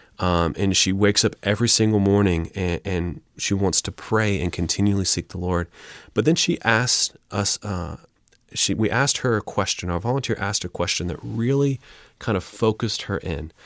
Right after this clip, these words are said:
Uh, the volunteer asked, "W-, if you died tonight, do you know where you would go? Do you know where your eternal place?" And she said, "I don't know how to answer that question." So even, Jim, even as she has been praying,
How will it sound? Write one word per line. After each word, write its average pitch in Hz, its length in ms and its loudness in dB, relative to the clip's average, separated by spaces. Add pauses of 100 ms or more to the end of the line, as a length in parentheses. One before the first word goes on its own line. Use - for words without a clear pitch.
(340)
Uh, 80 360 -2
the 101 200 2
volunteer 113 440 4
asked, 98 320 0
"W-, 104 240 -2
if 117 180 -4
you 170 100 -2
died 113 280 0
tonight, 80 380 -6
do 107 80 -4
you 117 60 -2
know 120 160 0
where 110 160 0
you 92 180 -2
would 90 180 -4
go? - 300 -14 (300)
Do 104 120 -2
you 120 60 4
know 135 200 2
where 101 220 2
your 92 360 0
eternal 90 420 -2
place?" - 500 -8 (460)
And 98 120 2
she - 160 2
said, 101 340 4 (100)
"I - 140 -6
don't 113 320 4
know 107 240 2
how 98 160 -4
to 87 120 -6
answer 82 300 -6
that 78 180 -10
question." - 480 -10
So 92 260 -2
even, 127 360 2
Jim, 85 200 -2
even 120 220 0
as 92 120 2
she 101 200 2
has 85 120 0
been 80 220 -2
praying, 120 520 0